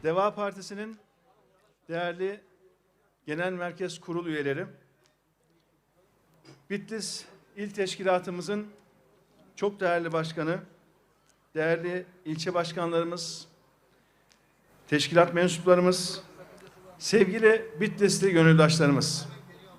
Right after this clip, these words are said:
Türkiye'nin farklı illerinden gelip bugün bizlerle beraber olan saygıdeğer konuklarımız, değerli basın mensupları, ekranları başında bugün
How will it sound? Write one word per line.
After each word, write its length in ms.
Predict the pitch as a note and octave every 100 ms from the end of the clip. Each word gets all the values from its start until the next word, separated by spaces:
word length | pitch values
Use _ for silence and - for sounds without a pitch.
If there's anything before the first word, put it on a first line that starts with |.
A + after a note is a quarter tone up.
| - - - - - - - _ _
Türkiye'nin 540 | G#3 G#3 A3+ A3+ A#3
farklı 360 | G#3 G3 G3+ A#3+
illerinden 480 | A3+ A3 G#3 G3 F#3
gelip 420 | F#3+ B3 - - - -
bugün 340 | F3 F#3 A3 F#3+
bizlerle 460 | F3 A#3 A3+ G#3+
beraber 360 | G3 F#3+ G3+ G3+
olan 260 | F3 E3 E3 - - - - -
saygıdeğer 640 | - E3 F3+ E3 E3+ F3 E3
konuklarımız, 760 | C#3+ C#3 C#3 C3+ B2+ - - - - - - - - - - - - - -
değerli 300 | D#3+ F#3 F#3
basın 260 | F3 E3+ F3+
mensupları, 600 | E3 E3 - C#3 E3+ F#3 - - - - _ - - - - -
ekranları 540 | D#3+ E3 E3+ E3+ F3
başında 600 | D#3+ D#3+ D#3 D#3+ F#3 F#3 - - - - - _ D#3+
bugün 340 | D#3+ E3+ E3+